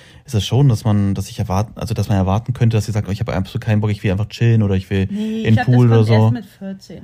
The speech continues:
Speaker 1: Aber ich bin froh, dass, dass sie, sie sagt's ja auch immer, sie hat, fand's da schön, ähm,
Speaker 2: Ja.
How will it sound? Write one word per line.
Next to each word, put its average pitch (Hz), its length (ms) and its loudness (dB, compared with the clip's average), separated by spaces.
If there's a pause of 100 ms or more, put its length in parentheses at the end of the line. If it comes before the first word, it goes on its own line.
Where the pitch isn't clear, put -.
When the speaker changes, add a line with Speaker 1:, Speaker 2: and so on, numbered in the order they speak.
Speaker 1:
Aber - 80 -4
ich 120 80 0
bin 160 100 4
froh, 151 160 -2
dass, 143 420 -2
dass - 260 -10
sie, 123 420 -2
sie - 240 -12
sagt's 143 260 -2
ja 110 80 0
auch 110 60 -6
immer, 104 180 -2
sie 104 140 -4 (240)
hat, 143 220 -2
fand's 151 260 -4
da 156 100 -2
schön, 131 640 0
ähm, 127 460 0
Speaker 2:
Ja. 135 300 -20